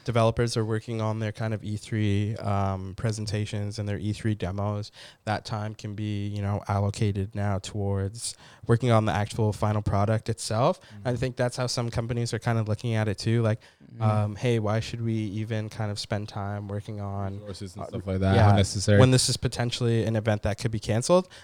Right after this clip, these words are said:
Speaker 1: I think
Speaker 3: Yeah.
Speaker 1: that's important.
Speaker 2: That's
Speaker 1: Kinda
Speaker 2: true.
Speaker 1: take
Speaker 2: I think
Speaker 1: to look on it as
Speaker 3: Definitely.
Speaker 1: well.
Speaker 2: I think they're gonna do whatever they can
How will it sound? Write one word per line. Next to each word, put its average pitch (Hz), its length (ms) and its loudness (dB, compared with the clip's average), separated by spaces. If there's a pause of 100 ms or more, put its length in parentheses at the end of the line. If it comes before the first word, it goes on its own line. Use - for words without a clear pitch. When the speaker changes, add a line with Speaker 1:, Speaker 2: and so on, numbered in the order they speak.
Speaker 1:
I 110 60 0
think 117 160 4
Speaker 3:
Yeah. 107 120 6
Speaker 1:
that's 117 140 0
important. 107 420 -2
Speaker 2:
That's 127 220 6
Speaker 1:
Kinda - 80 -8
Speaker 2:
true. 95 240 4 (180)
Speaker 1:
take 127 140 6
Speaker 2:
I - 20 10
think 147 200 10
Speaker 1:
to - 20 -4
look 110 160 -6
on 107 120 -4
it 120 40 2
as 117 80 2
Speaker 3:
Definitely. 107 240 2
Speaker 1:
well. 101 240 4 (180)
Speaker 2:
I 123 80 8
think 131 240 8 (200)
they're 117 120 10
gonna 131 160 12
do 123 160 12
whatever 117 220 12
they 113 80 6
can 117 540 2